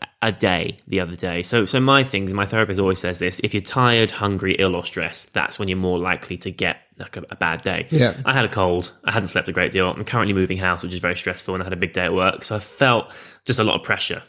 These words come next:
Speaker 1: you
Speaker 2: Mm-hmm.
Speaker 1: know? And it was stuff that on any other day would have been totally fine, but because I was just feeling a bit shit
Speaker 2: But on
Speaker 1: anyway.
Speaker 2: this day.
Speaker 1: Right,
Speaker 2: Yeah,
Speaker 1: it
Speaker 2: yeah.
Speaker 1: totally got on top of me. And I, and I, um, my girlfriend was like, "You all right?" I was like,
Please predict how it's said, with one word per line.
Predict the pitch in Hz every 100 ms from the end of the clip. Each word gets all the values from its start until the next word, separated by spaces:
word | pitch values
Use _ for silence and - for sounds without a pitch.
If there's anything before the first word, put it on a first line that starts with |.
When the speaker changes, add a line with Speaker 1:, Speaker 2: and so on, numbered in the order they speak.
| -
Speaker 1:
you | 120
Speaker 2:
Mm-hmm. | 101 113 110
Speaker 1:
know? |
And | 131
it | 123
was | 147 147
stuff | 208 170 165
that | 151 - -
on | 156 151
any | 165 165
other | 151 131
day | 139 110 120 139
would |
have | 135
been | 131
totally | 143 131 123
fine, | 131 113 95
but | -
because | 131 143
I |
was | 127
just | 123
feeling | - 120 104
a |
bit | 98 117 - -
shit | 113 104
Speaker 2:
But | 107
on | 113 110
Speaker 1:
anyway. | 113
Speaker 2:
this | 135 135
day. | - 104 110 -
Speaker 1:
Right, | 107 95
Speaker 2:
Yeah, | 117
Speaker 1:
it |
Speaker 2:
yeah. | 117
Speaker 1:
totally | 107 107
got |
on | 107
top | 123
of | 101
me. | 92 85
And | 98
I, | 104 104
and | 107 104
I, | 101 101 101
um, | 104 101 101 95 _ _ _ _ _ _ _ - 113
my | 101
girlfriend | 117 107 101
was |
like, | 92 107
"You | 139
all |
right?" | 160 113
I |
was | 98
like, | 95 98